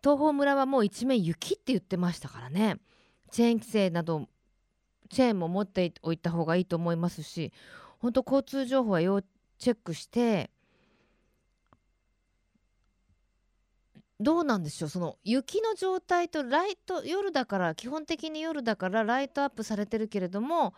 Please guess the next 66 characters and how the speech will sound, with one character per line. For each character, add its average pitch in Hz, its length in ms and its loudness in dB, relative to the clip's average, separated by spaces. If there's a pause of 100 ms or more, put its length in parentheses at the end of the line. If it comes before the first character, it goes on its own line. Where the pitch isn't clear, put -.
(280)
ス 240 200 -12
マ 302 200 0
ホ 302 160 -6
な 302 140 -2
ど 285 120 -6
で 311 100 0
は 294 140 0
難 190 260 0 (240)
し - 120 -10
い 277 60 -4
ん 196 100 -4
で 127 80 -8
す - 360 -14
ね。 190 240 0 (1000)
最 220 300 -2
近 208 160 -2
の 208 120 0
ス 202 220 -6
マ 208 180 2
ホ 196 140 -2
の 190 340 -2 (1160)
写 202 220 -2
真、 196 400 -4
カ 214 160 -2
メ 202 140 2
ラ 165 120 2
が 139 260 -4 (160)
い 202 100 -6
く 196 140 -4
ら 139 240 -2 (120)
良 208 160 2
く 175 120 -4
な 208 120 2
っ 208 40 -2
た 165 160 -4
と 135 100 -6
言 160 120 -2
っ - 20 -12
て - 220 0
も、 160 240 -4 (640)
な 175 80 -10
か 208 160 -6
な 196 100 -4
か 180 280 -6
私 185 240 -8
カ 247 140 -6
メ 247 100 0
ラ 196 80 0
の 160 100 -6
こ 156 100 -12
と - 120 -8
は 151 40 -2
よ 170 100 -2
く 170 100 -10
わ 156 80 -6
か 196 100 -4
ら 208 120 0
な 190 120 -4
い 156 60 -6
ん 135 40 -10
で 139 80 -10
す - 80 -18
け 151 120 -10
れ 135 80 -10
ど 127 80 -10
も、 117 200 -10